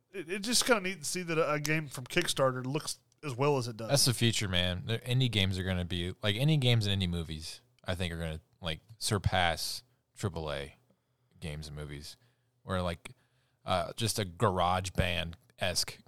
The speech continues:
Speaker 2: kind of people can just make something as good or more entertaining for the, the, the, the mediums out there. And, uh, you know, Hollywood's gonna be like, "Well, why, why couldn't we do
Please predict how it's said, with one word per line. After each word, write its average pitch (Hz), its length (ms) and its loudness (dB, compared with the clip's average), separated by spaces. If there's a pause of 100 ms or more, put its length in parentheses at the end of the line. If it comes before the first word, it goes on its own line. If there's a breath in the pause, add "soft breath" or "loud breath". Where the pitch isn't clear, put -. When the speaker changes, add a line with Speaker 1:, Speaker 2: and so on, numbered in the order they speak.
(180)
Speaker 2:
kind 101 160 -4
of 85 120 -8
people 90 380 -8
can 87 180 -10
just 82 220 -8
make 90 260 -6
something 85 500 -6
as 90 280 -6
good 87 360 -6
or 92 120 -6
more 87 280 -4
entertaining 85 680 -6 (500)
for 85 400 -6 (240)
the, 78 360 -10
the, 85 180 -8 (140)
the, 87 180 -12 (340)
the 104 80 -6
mediums 98 480 -4
out 87 220 -4
there. 85 320 -8 (640)
And, 82 420 -10
uh, 78 300 -6 (260)
you 92 80 -12
know, 73 280 -10 (640)
Hollywood's 90 440 -4
gonna 87 140 -6
be 82 80 -10
like, 82 160 -8
"Well, - 180 0
why, - 220 -6
why 110 140 -6
couldn't 117 240 -8
we - 100 -4
do 107 120 -12